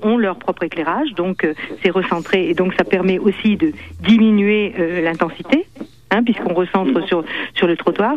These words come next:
Ça, c'est la première chose. La deuxième chose, on a des lampes, par exemple, on est passé dans certaines rues de lampes de trois cent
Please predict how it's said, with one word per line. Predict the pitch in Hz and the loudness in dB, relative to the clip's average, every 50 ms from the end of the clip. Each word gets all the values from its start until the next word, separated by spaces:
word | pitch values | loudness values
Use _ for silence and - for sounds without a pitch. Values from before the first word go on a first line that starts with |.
| - | 0
Ça, | 233 226 - | 0 0 2
c'est | - 185 | 2 0
la | 170 | 0
première | 156 - 190 175 175 175 165 | 0 -2 -2 0 0 0 0
chose. | - - 226 262 302 302 214 160 - - - - - - - - | 0 0 0 0 0 0 0 -2 -4 -6 -10 -10 -12 -12 -6 0
La | - 208 240 277 | 2 2 2 2
deuxième | 233 285 262 240 262 247 226 | 2 2 4 4 4 4 2
chose, | - - 247 240 220 185 185 | 2 0 0 0 0 -2 -2
on | 190 196 | 0 0
a | 214 214 | 0 2
des | 196 196 202 | 2 0 0
lampes, | 202 220 226 220 208 - - 175 | 2 0 0 -2 -2 -4 -4 -4
par | 165 - 170 | -2 -2 -2
exemple, | 175 170 160 196 196 202 196 - 156 151 - - - - - | -2 -2 -2 -2 -2 -2 -2 -2 -4 -4 -4 -8 -14 -8 -2
on | 208 202 | 0 0
est | 208 | 2
passé | - 208 202 - 233 | 2 0 0 2 2
dans | 185 185 170 | 2 2 0
certaines | - 202 185 185 - 170 165 175 | 0 -2 -2 -2 -2 -4 -2 0
rues | 185 262 302 302 | 2 2 2 2
de | 220 208 | 2 2
lampes | 202 208 208 208 | 2 2 0 0
de | 190 170 | 0 -2
trois | - - - 285 277 - | -2 0 0 -2 0 0
cent | 269 | 0